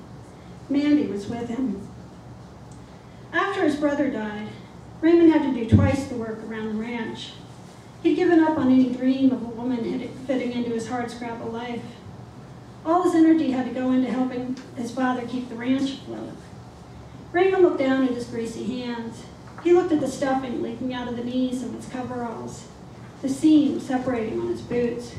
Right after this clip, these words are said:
He gazed across the empty fields as if he were watching the ghosts of hungry cattle stumbling over the broken land. The fields were bone dry. Yolanda's eyes followed his gaze and she frowned.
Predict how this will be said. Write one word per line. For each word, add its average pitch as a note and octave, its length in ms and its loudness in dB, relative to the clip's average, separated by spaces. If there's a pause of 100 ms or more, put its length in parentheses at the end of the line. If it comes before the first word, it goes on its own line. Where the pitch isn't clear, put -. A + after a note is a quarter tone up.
(840)
He D#4+ 100 6
gazed F4+ 400 6
across D4 340 4
the C4+ 100 4
empty C4+ 260 4
fields C4+ 500 2
as A3+ 160 -6
if B3+ 80 0
he D#4 100 2
were C4 140 6
watching C4 380 4
the A3 80 2
ghosts B3 420 -2
of - 80 -8
hungry C4 360 2
cattle A#3+ 420 -4
stumbling B3 600 0
over A3 140 -8
the A3 80 -6
broken A3+ 360 -6
land. A#3 460 -8 (680)
The D4 120 2
fields E4 380 4
were A3+ 80 -4
bone A#3 460 -6
dry. A3 500 -4 (1600)
Yolanda's F#4 420 6
eyes D4+ 300 4
followed C#4+ 300 4
his B3 100 2
gaze B3 380 2
and A3+ 100 -4
she - 160 -8
frowned. A3+ 560 -6